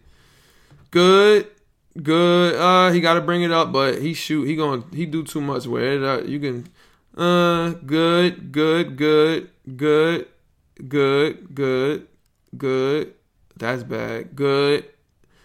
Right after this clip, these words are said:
That's bad. Free throw percentage, strong across the board. Threes, good and good. He's gonna make, yeah, he gonna make some, some threes. Good from a big, good from a big,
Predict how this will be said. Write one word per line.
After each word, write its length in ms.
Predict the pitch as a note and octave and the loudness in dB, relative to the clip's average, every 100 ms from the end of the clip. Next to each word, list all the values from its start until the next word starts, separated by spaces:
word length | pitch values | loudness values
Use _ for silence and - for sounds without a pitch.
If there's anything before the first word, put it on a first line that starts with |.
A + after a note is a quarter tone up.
| _ | _
That's 180 | A#2 A#2+ | -10 -10
bad. 540 | A#2+ A#2+ A#2 A2+ G#2+ - _ _ | -8 -6 -6 -8 -12 -18 _ _
Free 240 | - D#3 | -8 -6
throw 180 | D#3+ D3 | -2 -4
percentage, 720 | C#3 C#3 D3+ D3 C#3+ - - _ _ _ _ _ _ _ | -4 -6 -6 -4 -8 -10 -18 _ _ _ _ _ _ _
strong 840 | - - - - B2+ C3 C3+ B2+ | -18 -16 -18 -10 -4 -2 -2 -4
across 360 | B2 B2 A#2+ | -4 -6 -6
the 120 | - A#2+ | -8 -8
board. 760 | B2 C3 B2+ B2 B2+ C3 - - _ _ _ - | -4 -2 -2 -2 -4 -6 -10 -20 _ _ _ -8
Threes, 600 | C#3 D3+ C#3 A#2+ A#2 A#2+ | -2 0 0 -2 -8 -12
good 340 | - C3+ D3 C#3 | -6 0 2 0
and 160 | B2+ | -2
good. 320 | B2+ B2+ A#2 | -2 -2 -2
He's 100 | C3+ | -4
gonna 240 | C#3+ C#3+ C3 | -6 -6 -4
make, 140 | B2+ | -2
yeah, 160 | B2 A#2+ | -2 -2
he 100 | C#3+ | -2
gonna 160 | D3 | -6
make 240 | C#3 C#3+ C#3 | -4 -4 -6
some, 220 | C#3+ A#2 | -10 -14
some 220 | - B2 | -12 -12
threes. 560 | A#2 C3+ B2 - - - _ _ _ _ _ _ _ _ _ _ _ | -8 -6 -6 -8 -14 -20 _ _ _ _ _ _ _ _ _ _ _
Good 400 | - D#3+ D#3+ D3+ | -6 -2 0 -2
from 180 | - C3+ | -2 -6
a 80 | B2+ | -6
big, 680 | A#2+ C#3+ D3 D3 D3+ - - | -2 0 2 2 0 -4 -8
good 320 | C#3+ D#3+ D3+ | -2 0 0
from 140 | C#3+ | -2
a 80 | C3 | -6
big, 600 | A#2+ C#3+ D3 D3 C#3 - | -2 0 0 0 -4 -10